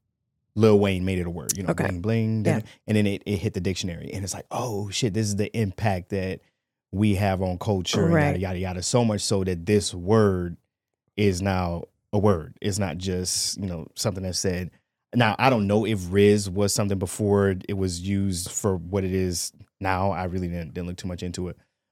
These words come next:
Speaker 1: But when I saw this, it just made me laugh because it remi-, it reminded me of that moment when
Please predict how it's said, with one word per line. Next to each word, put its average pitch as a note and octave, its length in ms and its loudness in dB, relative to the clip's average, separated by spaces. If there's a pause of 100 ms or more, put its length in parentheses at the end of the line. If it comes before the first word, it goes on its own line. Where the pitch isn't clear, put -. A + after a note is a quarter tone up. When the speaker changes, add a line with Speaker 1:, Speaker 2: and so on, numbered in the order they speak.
Speaker 1:
But G2 300 4
when G2+ 280 2
I F2+ 140 -4
saw G#2 380 2
this, F2+ 340 -4
it - 100 -8
just F2+ 180 -6
made F2 140 -4
me F2+ 80 -6
laugh F2 180 -6
because F#2 240 -4
it F#2 40 -2
remi-, F2+ 380 -4
it G2 100 -6
reminded F#2 400 -4
me F2+ 80 -4
of F2 140 -6
that F2+ 200 -6
moment F#2+ 480 -6
when F2+ 320 -8